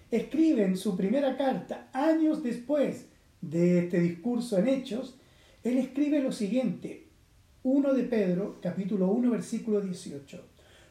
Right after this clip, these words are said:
Ustedes saben que no fueron redimidos de su vana manera de vivir,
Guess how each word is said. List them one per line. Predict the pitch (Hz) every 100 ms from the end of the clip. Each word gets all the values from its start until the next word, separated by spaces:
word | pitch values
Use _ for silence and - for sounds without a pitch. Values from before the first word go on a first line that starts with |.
| -
Ustedes | 208 185 254 262 277
saben | - 214 175 156 190 - - - -
que | 202
no | 240
fueron | 247 269 302 262
redimidos | 240 208 190 233 247 202
de | 196
su | - 180
vana | 208 254
manera | 226 214 226
de | 220
vivir, | 190 185 220 226 185